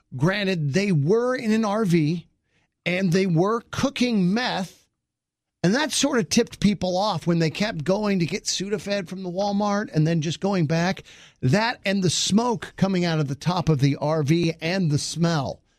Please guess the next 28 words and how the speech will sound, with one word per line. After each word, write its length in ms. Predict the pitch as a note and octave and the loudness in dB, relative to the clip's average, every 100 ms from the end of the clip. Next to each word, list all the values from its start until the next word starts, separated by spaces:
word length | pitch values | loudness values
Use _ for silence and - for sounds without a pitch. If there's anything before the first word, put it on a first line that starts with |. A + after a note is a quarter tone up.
| _ _ _ | _ _ _
tipped 440 | - F3+ - - | -2 0 -2 -12
people 380 | - D#3 D3 C#3 | -2 0 0 0
off. 380 | C#3 D#3 B2+ - _ _ _ | 0 0 -2 -6 _ _ _
Hey, 560 | A#3 C4+ A#3+ D#3 G#2 - _ _ _ _ - | -2 0 0 0 -4 -8 _ _ _ _ -2
you 140 | D4 | 0
got 160 | B3 - | 0 0
yourself 500 | F3 - A3 F#3+ - | 0 2 0 0 0
a 140 | E3+ | 2
mobile 480 | E3 A3 B3+ A#3 G#3+ | 2 2 0 0 2
meth 480 | F3+ F3 D4 A3+ A3 | 4 4 2 0 0
lab 400 | F#3 E3+ E3 C#3+ | 0 0 0 2
there 300 | F3+ F#3+ G3 | 2 2 0
in 240 | F#3 F#3 | -2 -2
the 160 | F#3 F3+ | -2 -2
R 300 | G3 G#3+ G#3 | -2 -2 -2
V 320 | F#3 A3 G3 G3+ | -2 0 -2 -2
in 160 | G#3 G#3 | -2 0
the 100 | G3 | 0
Walmart 540 | E3 F3+ D#3+ E3 E3+ | 0 0 0 -2 -2
parking 380 | - G3+ - D3 | -4 -4 0 0
lot. 240 | F#2+ C2 - _ _ _ - | 0 -4 -14 _ _ _ -2
Was 160 | E4 | 2
it 80 | D4 | 2
in 160 | A#3+ E3 | 2 2
Florida 460 | G3+ B3+ A#3+ F#3+ | 0 0 0 0
where 160 | F3 F#3+ | 0 0
they 160 | A3 | 0
were 180 | G#3+ G#3 | 0 -4